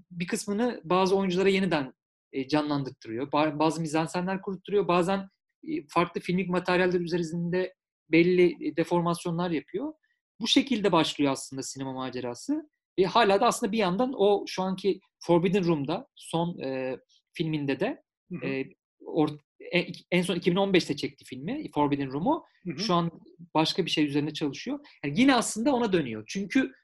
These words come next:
Speaker 1: bütün bu, e, film macerası aslında biraz böyle bir yerden gücünü alıyor. Sinema, e,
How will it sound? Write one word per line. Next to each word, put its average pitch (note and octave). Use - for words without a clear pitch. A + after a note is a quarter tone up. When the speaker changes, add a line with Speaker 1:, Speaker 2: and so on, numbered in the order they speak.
Speaker 1:
bütün C#4
bu, G#3+
e, E3+
film G3+
macerası D3
aslında G#3
biraz A#3+
böyle A#3+
bir B3
yerden C#3
gücünü C#3
alıyor. A2+
Sinema, G#3+
e, -